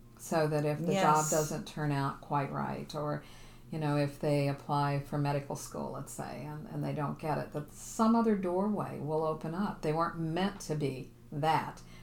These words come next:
Speaker 1: They were meant to be this.
Speaker 2: Mm-hmm.
Speaker 1: And I keep believing that the universe totally gives us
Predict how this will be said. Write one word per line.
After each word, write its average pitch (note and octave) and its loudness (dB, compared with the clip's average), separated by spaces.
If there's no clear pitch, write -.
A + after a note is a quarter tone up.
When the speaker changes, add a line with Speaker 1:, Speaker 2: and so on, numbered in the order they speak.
Speaker 1:
They D#3 0
were D3 2
meant D3 0
to D3 -4
be C3+ -2
this. - -6
Speaker 2:
Mm-hmm. C3+ -6
Speaker 1:
And D3+ 4
I D3+ 2
keep - -4
believing C#3 0
that C#3+ -6
the D3 -2
universe D3+ -2
totally G#3 2
gives D3 -4
us - -10